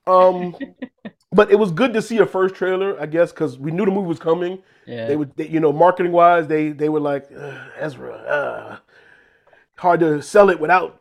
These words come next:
Speaker 1: the star," <laughs> you know. And then we see, like, in the trailer, it's two of them throughout the whole movie. So it's like, "Ah, can't hide the fact that you're the co-star and the star." Like, "Ah,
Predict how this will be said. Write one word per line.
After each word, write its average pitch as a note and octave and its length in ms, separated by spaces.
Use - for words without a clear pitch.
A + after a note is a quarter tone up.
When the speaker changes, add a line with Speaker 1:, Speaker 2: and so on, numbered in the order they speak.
Speaker 1:
the F3 100
star," G#3+ 640
<laughs> D3+ 40
you F#3 160
know. - 440
And F#3+ 140
then G3 100
we G3+ 100
see, A3 220
like, E3+ 160
in E3+ 60
the E3+ 60
trailer, G3+ 360
it's E3 120
two A#3+ 280
of G3+ 60
them E3+ 200
throughout F#3 260
the F#3 80
whole G#3 220
movie. G#3 400
So F3 180
it's F3+ 100
like, E3+ 140
"Ah, G#3 540
can't A3 200
hide G#3 440
the E3 80
fact G#3+ 240
that - 160
you're G#3+ 180
the D#3+ 160
co-star A3+ 520
and D4 140
the G#3+ 60
star." D3 380
Like, D#3 160
"Ah, B3 440